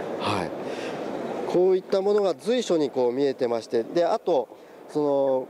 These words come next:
九谷焼伝統工芸の中でもプリントのものがあるんですけれども、プリントのものとのやはり差別化を図る、分かりやすくするためにも、作家さんにはあの、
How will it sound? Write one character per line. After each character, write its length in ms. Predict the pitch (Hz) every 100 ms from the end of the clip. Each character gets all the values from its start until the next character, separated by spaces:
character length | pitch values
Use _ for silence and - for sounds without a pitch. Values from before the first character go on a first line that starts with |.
| -
九 80 |
谷 220 | - 196 202
焼 240 | 196 165
伝 160 | 151 220
統 160 | 226
工 140 | 247 233
芸 80 |
の 80 | 190
中 240 | 156 139 127
で 60 |
も 80 | 123
プ 180 | - 208
リ 80 | 240
ン 80 | 247
ト 500 | 233 233 233 226 220
の 140 | 220
も 120 | 220
の 100 | 220
が 220 | 175 123
あ 40 | 127
る 120 | 127
ん 60 | 113
で 140 | 107
す 100 | -
け 60 | 117
れ 80 |
ど 80 | 104
も、 140 | 107 - - - - -
プ 80 |
リ 120 | 196 233
ン 60 |
ト 160 | 214 208 208 208 208 202
の 120 | 208 196
も 120 | 202
の 140 | 202
と 160 | 196 147
の 220 | 117 113 -
や 80 |
は 60 | 165
り 60 | 139
差 140 | 156
別 220 | 185 185
化 100 | 190
を 80 | 185
図 280 | 185 - 180
る、 200 | 123 -
分 80 | 139
か 140 | 151 208
り 80 |
や 80 | 220
す 60 | 214
く 80 | 139
す 120 | 143
る 60 | 127
た 160 | 131
め 100 | 131
に 120 | 123
も、 160 | 113 104 - - -
作 220 | - 151
家 60 | 190
さ 140 | 185
ん 60 | 190
に 60 | 180
は 60 |
あ 40 | 123
の、 200 | 110